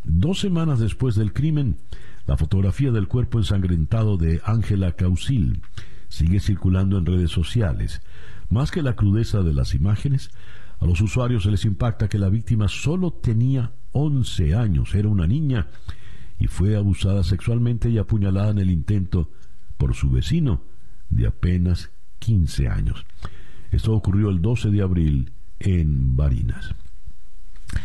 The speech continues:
Nicolás Maduro fue ratificado presidente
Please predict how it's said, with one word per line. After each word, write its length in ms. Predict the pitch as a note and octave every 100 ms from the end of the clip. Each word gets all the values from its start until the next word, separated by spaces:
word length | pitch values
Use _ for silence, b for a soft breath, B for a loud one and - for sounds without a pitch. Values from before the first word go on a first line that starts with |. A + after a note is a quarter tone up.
| B B B B B B B - - - -
Nicolás 440 | D2+ E2 G#2 B2 A2+
Maduro 360 | A2+ B2+ D3
fue 120 | A#2+
ratificado 720 | A2+ A2+ G#2 G2 F2+ G#2+ G#2
presidente 840 | - G2 F2+ F#2+ A2 G#2 - D2+